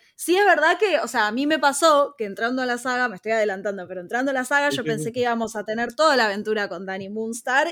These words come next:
Speaker 1: y al final ni a palos. Eh, entonces eso también es algo que me agarró desprevenida. Confieso que me quedé un poco más manija de ver a Dani Moonstar como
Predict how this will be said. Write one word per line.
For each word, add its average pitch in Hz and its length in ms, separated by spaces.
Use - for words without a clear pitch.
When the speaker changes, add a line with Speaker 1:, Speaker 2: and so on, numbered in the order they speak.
Speaker 1:
y 180 120
al 170 140
final 214 540
ni 190 100
a 180 60
palos. 247 760
Eh, 196 460
entonces 247 340
eso 262 140
también 233 240
es 226 100
algo 202 140
que 180 80
me 185 80
agarró 185 240
desprevenida. 208 720
Confieso 254 420
que 277 60
me 247 100
quedé 226 120
un 233 80
poco 240 200
más 233 160
manija 226 400
de 185 100
ver 180 160
a 180 80
Dani 185 240
Moonstar 185 540
como 175 420